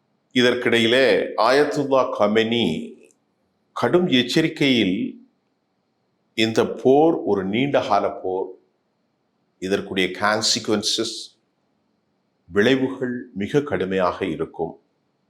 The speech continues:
இந்த போர் ஒரு so called ரீஜனல் போர், பிராந்திய போராக மாறும் என்பதை ஈரானுடைய அரச தொலைக்காட்சி அவருடைய பேச்சை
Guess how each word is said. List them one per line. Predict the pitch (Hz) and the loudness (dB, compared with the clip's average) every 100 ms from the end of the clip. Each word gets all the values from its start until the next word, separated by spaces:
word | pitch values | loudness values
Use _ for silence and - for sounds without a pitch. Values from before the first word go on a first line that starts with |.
| _ _ _ _ _ _ _ _ - | _ _ _ _ _ _ _ _ -2
இந்த | 120 120 110 | 0 2 0
போர் | - 139 156 165 - | 2 2 4 2 0
ஒரு | 190 - | 0 0
so | - 120 120 - | 0 0 0 0
called | 127 127 127 - | 2 2 0 -6
ரீஜனல் | 101 113 143 135 123 113 - | -8 -4 -4 -2 -2 -2 -4
போர், | - - - - _ _ | -4 -6 -8 -20 _ _
பிராந்திய | 113 117 131 127 117 117 | 0 2 2 2 0 0
போராக | - 98 92 - - | -2 0 2 0 -4
மாறும் | - 80 - - _ _ _ _ _ _ _ _ _ _ _ _ _ _ | -6 -6 -8 -16 _ _ _ _ _ _ _ _ _ _ _ _ _ _
என்பதை | 95 87 87 107 95 71 - - _ _ _ _ | -10 -4 -2 0 -2 -4 -12 -20 _ _ _ _
ஈரானுடைய | 107 120 139 160 101 95 92 95 69 - - - _ _ _ _ | 0 2 2 2 0 0 2 2 0 -6 -16 -20 _ _ _ _
அரச | - 120 139 - 151 | 0 2 2 0 0
தொலைக்காட்சி | - 104 117 117 - 107 107 - 160 120 - | 0 2 2 0 0 0 -2 -8 -10 -12 -6
அவருடைய | - 87 87 80 82 82 | -4 -4 -6 -6 -8 -4
பேச்சை | 98 98 95 - 123 147 | -2 -2 -2 -2 -2 -2